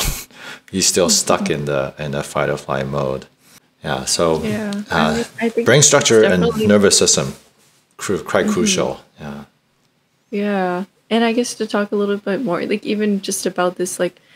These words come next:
Speaker 2: the sympathetic fight or flight or the parasympathetic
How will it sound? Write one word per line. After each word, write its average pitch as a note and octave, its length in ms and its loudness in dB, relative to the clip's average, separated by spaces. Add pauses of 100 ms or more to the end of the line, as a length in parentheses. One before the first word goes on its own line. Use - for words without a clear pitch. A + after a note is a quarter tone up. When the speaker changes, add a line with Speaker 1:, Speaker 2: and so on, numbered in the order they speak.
(220)
Speaker 2:
the F3 160 2
sympathetic F#3 680 -2
fight F3+ 200 2
or F3 80 0
flight F3 520 0
or E3 100 -2
the E3 160 -6
parasympathetic F3 1040 -4